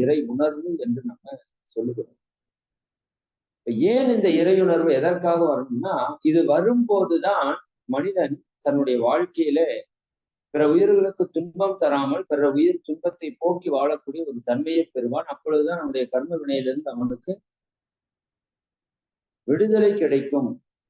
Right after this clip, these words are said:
அப்படிங்கிறத உணர்ந்த முன்னோர்கள் எல்லா மதங்களிலுமே இறை உணர்வுக்கு முக்கியத்துவம் கொடுத்திருப்பாங்க. தியானத்தின் மூலமாக, ஜபத்தின் மூலமாக,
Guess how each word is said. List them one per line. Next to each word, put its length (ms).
அப்படிங்கிறத 540
உணர்ந்த 300
முன்னோர்கள் 500
எல்லா 240
மதங்களிலுமே 640
இறை 160
உணர்வுக்கு 500
முக்கியத்துவம் 460
கொடுத்திருப்பாங்க. 500
தியானத்தின் 560
மூலமாக, 380
ஜபத்தின் 500
மூலமாக, 400